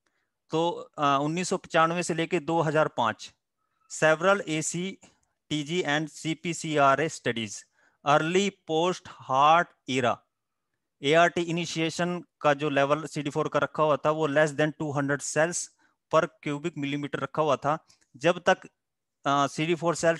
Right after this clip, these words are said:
टू हंड्रेड या टू हंड्रेड से नीचे नहीं जाते तो ई, अ, एआरटी इनिशिएट नहीं होती थी, उसको शुरुआत नहीं करते थे। Impact on aids mortality and major ओआईज, opportunistic infi-, अ,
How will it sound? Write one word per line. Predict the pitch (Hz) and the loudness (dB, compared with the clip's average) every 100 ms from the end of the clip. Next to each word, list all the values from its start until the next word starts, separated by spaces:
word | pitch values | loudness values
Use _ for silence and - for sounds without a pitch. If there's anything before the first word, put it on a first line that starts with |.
| - | -2
टू | 170 | -2
हंड्रेड | 156 156 160 156 - _ - | 0 0 0 -2 -12 _ -4
या | 143 | -4
टू | 151 151 | -2 -2
हंड्रेड | 156 147 | -2 -4
से | 160 | -4
नीचे | 156 - | -4 -4
नहीं | 156 156 | -4 0
जाते | 143 143 | 0 -2
तो | 143 185 | -4 -4
ई, | 165 156 - | -4 -4 -4
अ, | 139 135 131 | 0 0 2
एआरटी | 135 135 170 | 0 0 -4
इनिशिएट | 156 139 202 - | -6 -4 -6 -2
नहीं | 185 156 | 0 0
होती | 123 120 | 0 -6
थी, | 107 107 _ _ - _ - | -12 -14 _ _ -20 _ -16
उसको | - - | -10 -6
शुरुआत | 165 160 147 | 0 2 2
नहीं | 147 131 | 0 -2
करते | 123 - | -4 -6
थे। | 110 110 - _ _ 151 | -8 -10 -14 _ _ -10
Impact | 151 165 - - | -2 -2 0 -2
on | 170 170 | -2 -2
aids | 139 156 170 - 143 | -2 -2 -2 -4 -2
mortality | 127 135 131 123 180 | 0 0 -2 -4 -2
and | 147 160 | -2 -2
major | 135 127 170 233 _ _ | -4 -2 -2 -2 _ _
ओआईज, | - 127 117 110 107 - _ _ _ _ _ _ - | -4 2 2 0 -6 -14 _ _ _ _ _ _ -16
opportunistic | 139 143 131 139 131 202 147 | -6 -4 -2 -4 -4 -6 -6
infi-, | 147 147 135 - | -8 -8 -10 -6
अ, | 135 127 127 | -2 -2 -4